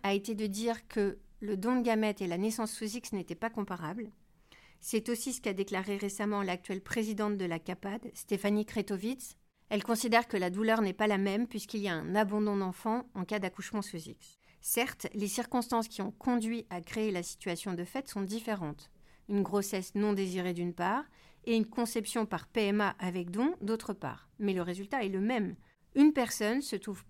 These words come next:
privée de l'identité de son géniteur ou de sa génitrice par l'État, qui est garant du secret. Considérer que certaines personnes seraient plus légitimes que d'autres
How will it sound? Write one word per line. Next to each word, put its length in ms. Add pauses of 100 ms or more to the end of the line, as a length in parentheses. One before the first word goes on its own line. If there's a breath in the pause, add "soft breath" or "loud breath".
(180)
privée 380
de 120
l'identité 640
de 120
son 220
géniteur 560
ou 80
de 60
sa 160
génitrice 720 (500)
par 180
l'État, 420 (400)
qui 200
est 80
garant 280
du 100
secret. 440 (280)
Considérer 460
que 60
certaines 360
personnes 400
seraient 220
plus 180
légitimes 480
que 100
d'autres 420